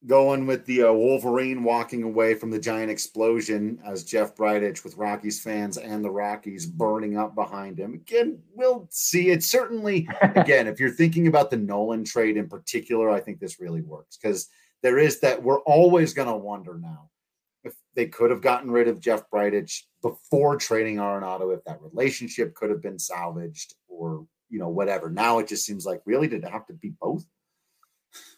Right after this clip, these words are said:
Speaker 2: And I, yeah, I think, uh, the further we get away from this, I think the more likely, or not more likely, but the harder the narrative is of,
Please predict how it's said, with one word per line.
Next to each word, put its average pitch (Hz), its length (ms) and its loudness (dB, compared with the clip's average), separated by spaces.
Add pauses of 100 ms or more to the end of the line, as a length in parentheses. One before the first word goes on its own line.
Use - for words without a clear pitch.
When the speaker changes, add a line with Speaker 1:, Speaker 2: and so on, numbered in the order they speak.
(260)
Speaker 2:
And 165 80 8
I, 175 140 8
yeah, 170 220 10
I 139 60 8
think, 185 260 2
uh, 156 140 0
the 143 140 2
further 165 360 8
we 156 160 6
get 147 160 8
away 131 280 6
from 127 220 -6
this, 104 260 -10
I 117 80 -4
think 120 480 -4 (400)
the 131 100 0
more 139 300 4
likely, 123 720 2 (400)
or 147 120 2
not 160 180 6
more 156 180 8
likely, 147 320 6
but 123 260 4 (140)
the 123 140 8
harder 170 460 6
the 143 120 8
narrative 156 520 8
is 226 200 10
of, 160 240 4